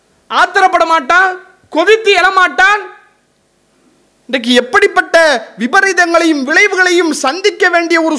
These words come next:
சூழ்நிலை இருந்தாலும் இஸ்லாமிய சமுதாயம் ஜனநாயக அடிப்படையிலே போராடி கொண்டிருக்கிறது. ஜனநாயக அடிப்படையில் தங்களுடைய கருத்துக்களையும் கோபத்தையும் ஆதங்களையும் பதிவு செய்து கொண்டிருக்கிறது. ஊர்வலத்தின் மூலமாக, கண்டன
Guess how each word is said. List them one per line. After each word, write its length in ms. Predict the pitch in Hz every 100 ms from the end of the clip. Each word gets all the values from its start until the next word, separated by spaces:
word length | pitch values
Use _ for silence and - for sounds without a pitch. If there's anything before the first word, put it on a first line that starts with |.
| -
சூழ்நிலை 360 | 392 381 339 311
இருந்தாலும் 500 | 320 359 349 330 302 247 - 233
இஸ்லாமிய 480 | 247 403 392 381 330
சமுதாயம் 540 | - 294 359 359 339 262 202
ஜனநாயக 500 | 269 381 427 427 415
அடிப்படையிலே 500 | 370 381 359 349 339 339
போராடி 320 | 277 285 262
கொண்டிருக்கிறது. 580 | 233 240 214 190 175 147 - _ _ _ _ _ _ _ _ -
ஜனநாயக 480 | 254 349 415 415 415 339
அடிப்படையில் 500 | 381 370 381 370 359
தங்களுடைய 340 | 311 339 339 269
கருத்துக்களையும் 640 | 302 359 - 320 359 349 302 262
கோபத்தையும் 640 | 339 381 381 359 339 302 240
ஆதங்களையும் 520 | 320 392 392 370 370 269
பதிவு 240 | 302 427 440
செய்து 180 | 392 370
கொண்டிருக்கிறது. 580 | 339 311 294 262 240 208 160 - _ _ _ _ _ _ _ -
ஊர்வலத்தின் 640 | 302 339 311 285 285 254
மூலமாக, 500 | 262 269 247 240 277 349 349 - _ _ _ _ _ 269
கண்டன 300 | 330 339